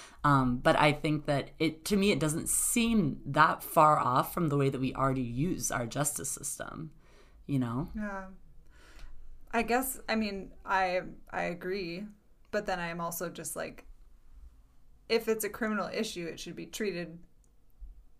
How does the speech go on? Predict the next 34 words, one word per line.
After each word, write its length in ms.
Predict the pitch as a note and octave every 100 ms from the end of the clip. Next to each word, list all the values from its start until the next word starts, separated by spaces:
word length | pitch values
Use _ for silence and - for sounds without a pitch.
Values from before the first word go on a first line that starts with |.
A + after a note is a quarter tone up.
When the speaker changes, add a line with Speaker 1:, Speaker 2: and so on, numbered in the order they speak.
| -
Speaker 2:
as 220 | - -
such. 480 | - - - - - - - -
Like, 280 | - - -
why, 420 | G3 F#3 F3 E3 -
why, 600 | F#3+ F3+ F3+ F3 E3+ E3+ - _ - - - - - -
why 160 | - A3+
is 120 | A3+
it 100 | G#3
Twitter's 400 | - A3+ G#3 G3+
responsibility 720 | F3+ - F3+ D#3+ F3 E3 D#3+
to 100 | D#3
be 80 | D#3
involved? 360 | D#3 D3+ D#3 D#3+
And 100 | E3
I, 320 | E3 - -
you 160 | G3 G3
brought 200 | F3 E3+
up 140 | E3+
that 140 | F3 F3
there 120 | E3+
are 60 | E3+
moral 320 | E3+ E3 D#3+
implications 580 | D#3+ E3 E3+ E3+ D#3+ D3 -
on 140 | - E3+
Twitter's 320 | G3+ B3 A#3+
behalf 320 | F#3+ F3+ F3
of 140 | F3 E3+
trying 260 | F3+ E3+
not 220 | E3+ E3+ -
to 180 | F3+ F3 -
perpetuate 680 | - F#3 - F#3 - F3+ E3+
a 60 |
problem 460 | E3+ E3+ E3 E3+ E3+
or 200 | E3+ E3+